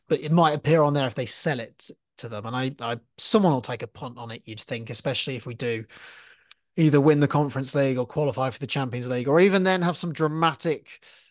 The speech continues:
um, collapse through the league where we finish in the bottom half, 'cause I think there's gonna be a story to tell somewhere in there. So keep an eye on that in the next, I don't know,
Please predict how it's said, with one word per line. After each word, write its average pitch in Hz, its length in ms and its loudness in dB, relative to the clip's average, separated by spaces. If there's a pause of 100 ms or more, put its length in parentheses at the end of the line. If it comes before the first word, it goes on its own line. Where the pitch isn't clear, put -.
um, 139 300 -4
collapse 151 580 -6
through 160 180 -6
the 143 80 -6
league 139 300 -4
where 139 140 -2
we 131 60 -4
finish 131 300 -10
in 139 60 -10
the 135 80 -6
bottom 135 260 -2
half, 127 840 -4
'cause 135 280 -6
I 139 80 -8
think 147 160 -2
there's 139 120 -8
gonna 135 120 -4
be 127 100 -2
a 120 40 -2
story 127 320 -2
to 113 80 -8
tell 120 220 -4
somewhere 117 580 -6
in 113 120 -10
there. 113 220 -10
So 131 460 -2
keep - 300 -2
an 214 100 0
eye 180 160 2
on 151 180 0
that 135 260 0 (360)
in 127 140 -10
the 123 60 -6
next, - 600 -10
I 113 40 -8
don't 107 100 -10
know, 101 200 -10